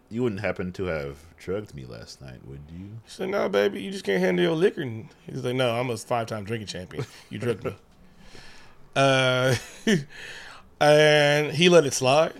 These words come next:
Speaker 2: And so, yeah.
Speaker 1: You can still, and he implies that he'll help kill her
Speaker 2: Mm-hmm.
Speaker 1: if he did, in fact, resurrect her.
Speaker 2: He's like, "Nigga, if you get her, you know, toot to the dome, toot to the bra-, toot to the head, make sure she's dead."
Speaker 1: I have a gun. I've done this before.
Speaker 2: Exactly.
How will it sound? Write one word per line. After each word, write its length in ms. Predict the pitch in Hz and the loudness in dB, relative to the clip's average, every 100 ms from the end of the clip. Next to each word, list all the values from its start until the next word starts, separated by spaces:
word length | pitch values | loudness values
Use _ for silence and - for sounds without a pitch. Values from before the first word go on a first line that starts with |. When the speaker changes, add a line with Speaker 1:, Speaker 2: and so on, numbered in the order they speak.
| - - | -16 -8
Speaker 2:
And 200 | 120 113 | -6 -2
so, 180 | 127 120 | 0 0
yeah. 260 | 127 147 123 - - - - | 0 -4 -8 -18 -20 -20 -6
Speaker 1:
You 100 | 123 | 0
can 100 | 135 | 0
still, 260 | 123 139 123 113 151 | 6 6 6 2 -4
and 100 | 123 120 | -2 2
he 80 | 143 | 0
implies 320 | 113 117 101 | 4 4 4
that 80 | 92 | 0
he'll 140 | 104 | 0
help 200 | 101 90 | 0 -2
kill 200 | - 98 | -2 0
her 180 | 113 123 - - | 0 -2 -6 -12
Speaker 2:
Mm-hmm. 220 | - 117 120 - - | -8 -6 -6 -10 -4
Speaker 1:
if 180 | 107 101 | -2 -2
he 80 | 90 | -2
did, 400 | 92 87 85 90 | -2 -2 -4 -10
in 120 | 92 | -10
fact, 240 | 87 85 80 | -4 -4 -4
resurrect 360 | 82 78 76 | -6 -6 -10
her. 100 | 73 - - - | -12 -18 -20 -10
Speaker 2:
He's 80 | 160 | -4
like, 160 | 156 | 0
"Nigga, 100 | 160 | 0
if 40 | 160 | 0
you 120 | 180 | -2
get 240 | 139 147 | 2 4
her, 120 | 165 127 | 4 0
you 140 | 139 | -2
know, 320 | 127 117 117 139 - | -2 -4 -8 -14 -10
toot 160 | 131 | -10
to 80 | 131 | -8
the 60 | 123 | -6
dome, 420 | 123 151 156 - - - | -2 -2 -4 -10 -18 -20
toot 80 | - | -12
to 100 | 127 | -10
the 120 | 117 | -8
bra-, 200 | 110 123 - - | -6 -6 -8 -12
toot 140 | 131 | -10
to 40 | 123 | -4
the 60 | |
head, 140 | 139 131 | -4 -4
make 160 | 123 | -6
sure 100 | 120 | -8
she's 160 | 131 117 | -10 -8
dead." 300 | 117 135 - - - | -4 -4 -6 -14 -4
Speaker 1:
I 100 | 101 | 2
have 160 | 110 98 | 2 2
a 40 | |
gun. 240 | 80 71 69 - | -2 -6 -8 -4
I've 100 | 113 | -2
done 120 | 107 | -2
this 100 | 87 | -6
before. 300 | 78 - 58 - - | -12 -14 -16 -16 -8
Speaker 2:
Exactly. 340 | 120 101 57 | -8 -8 -12